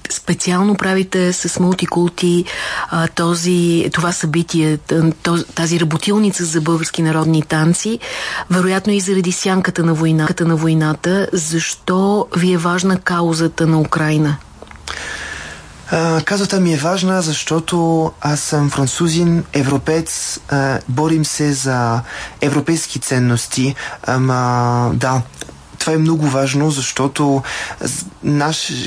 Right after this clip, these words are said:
Speaker 2: касае наш живот на всички нас. А, за французи може би е малко по-далече, макар че не е толкова. За България е съвсем близо. Да не забравим, че не знам дали има все още, нали, за, за арабските българи, които живеят там,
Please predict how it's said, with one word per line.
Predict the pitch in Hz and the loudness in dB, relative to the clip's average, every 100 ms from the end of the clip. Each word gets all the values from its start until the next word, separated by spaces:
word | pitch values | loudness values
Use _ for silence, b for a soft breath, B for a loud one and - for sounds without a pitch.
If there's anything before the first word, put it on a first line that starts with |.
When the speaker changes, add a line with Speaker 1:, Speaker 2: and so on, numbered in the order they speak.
| - | -4
Speaker 2:
касае | 151 165 | -2 0
наш | 151 151 | 0 0
живот | 131 135 139 139 | -2 -2 -2 0
на | 135 | -2
всички | - - 147 - - | -2 -4 -6 -6 -4
нас. | 123 135 - - - B B B | -2 -2 -4 -8 -10 B B B
А, | 131 131 127 127 123 | -4 -2 0 0 0
за | 123 | 0
французи | 135 139 - 165 165 | 0 -2 0 0 2
може | 147 147 | 2 2
би | 151 | 0
е | |
малко | 147 151 - | 0 0 -2
по-далече, | 156 143 135 139 - 147 151 B B | -2 0 2 0 0 -2 -2 B B
макар | 143 151 147 | -2 0 -2
че | 147 | 0
не | 143 | 0
е | 147 | 0
толкова. | 139 123 127 131 135 | 0 -2 -2 0 0
За | - 131 | 0 0
България | 120 127 123 143 156 | 0 2 2 2 2
е | 143 139 - B | 2 0 -2 B
съвсем | - 117 - 143 | -6 -6 -2 0
близо. | 127 131 123 135 | 2 0 0 0
Да | 127 | 0
не | |
забравим, | 120 120 135 135 135 | 0 0 0 0 0
че | - 127 120 B B B - | 0 -2 -2 B B B -2
не | |
знам | 120 135 | 0 2
дали | 131 127 | 2 2
има | 120 | 2
все | - 135 | 0 0
още, | 120 - 135 | -2 0 0
нали, | 117 131 | 0 0
за, | 135 123 | 0 0
за | 131 | 0
арабските | 135 156 - - | 0 -2 -2 -2
българи, | 117 123 120 127 | 0 2 2 0
които | - - | -2 -4
живеят | 117 120 117 110 | -2 0 0 -2
там, | - 131 156 | 0 0 0